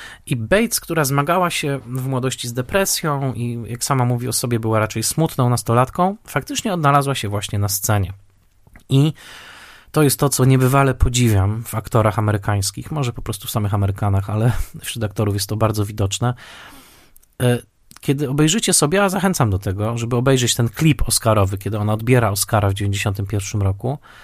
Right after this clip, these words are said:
pamiętajcie, że patrzycie na kobietę, która na tym etapie pracowała niebywale ciężko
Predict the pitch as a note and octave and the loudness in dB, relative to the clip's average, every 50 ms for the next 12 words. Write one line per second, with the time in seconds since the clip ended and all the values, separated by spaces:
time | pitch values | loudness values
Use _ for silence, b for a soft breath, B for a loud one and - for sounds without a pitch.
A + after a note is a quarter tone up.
0 | B B B B B B B - C#3+ D#3 D3+ - G3 - - F#3 F3+ - D#3+ - | B B B B B B B 0 0 0 0 -2 -2 -2 -2 -4 0 0 -2 -2
1 | - - D#3+ - E3 D3+ C#3+ - C#3+ C3+ C#3 C#3+ C#3 - - C#3 C3 - - - | -2 -4 -2 0 0 0 0 0 -2 0 2 2 2 2 -2 -4 -4 -4 -6 -2
2 | C3 B2+ B2+ B2+ B2+ B2 A#2 - _ _ _ _ _ - B2+ C3+ D#3+ - - D3 | 0 2 4 4 4 2 0 -4 _ _ _ _ _ 0 2 2 2 2 0 -2
3 | C3+ B2+ B2 - A#2+ A2+ G2 - - B2 C3+ D3 F#3 G#3 - _ B B B B | -2 -2 0 0 -2 -2 -2 -4 -4 -2 -2 -2 -2 -6 -10 _ B B B B
4 | B B B B B B B B B B B B _ - C#3+ - - D3+ C3+ C#3 | B B B B B B B B B B B B _ -4 -2 0 0 0 2 4
5 | C#3+ C#3 C#3 C3+ C#3 C#3 D#3+ F#3 F3 D#3+ D#3 C#3 C3 A#2+ A2+ G#2 - - A2+ G2+ | 4 6 6 4 4 4 4 2 4 4 4 4 4 4 2 0 -2 -2 0 0
6 | F#2+ F#2+ - - G2 F2+ - | 0 -2 -4 -6 -10 -10 -10